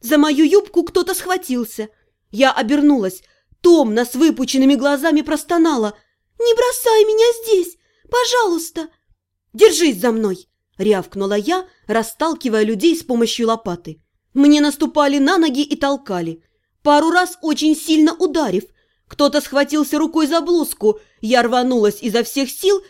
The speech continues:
и выпала из толпы. За мою руку схватилась Томна, сжав ее так, что я вскрикнула от боли. «Не отставай!»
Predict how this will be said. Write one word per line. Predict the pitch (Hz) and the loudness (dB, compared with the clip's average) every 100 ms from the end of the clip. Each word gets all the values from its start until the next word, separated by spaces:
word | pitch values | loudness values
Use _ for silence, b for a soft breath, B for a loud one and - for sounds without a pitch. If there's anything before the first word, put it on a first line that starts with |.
| b | b
и | - 285 | 2 4
выпала | 269 349 302 269 | 6 4 2 -2
из | 269 - | -6 -4
толпы. | 233 226 180 175 _ _ _ _ _ _ _ _ - | -4 -4 -8 -10 _ _ _ _ _ _ _ _ -12
За | 254 294 | 0 2
мою | 294 311 | 4 2
руку | 427 415 | 2 0
схватилась | 392 349 349 349 359 - | -6 -4 -2 0 0 -2
Томна, | 277 247 208 202 196 b b | 0 0 0 -4 -6 b b
сжав | 247 240 302 262 | -4 0 -2 -2
ее | 269 277 | 0 0
так, | 330 427 427 | 0 -4 -4
что | - | 0
я | 330 320 | 0 0
вскрикнула | - 339 320 311 330 339 | 0 0 0 0 0 -2
от | 294 | -2
боли. | 302 208 185 _ _ _ _ - | -2 -2 -4 _ _ _ _ 2
«Не | 339 359 | 4 4
отставай!» | 370 - 440 349 220 | 0 0 0 0 -4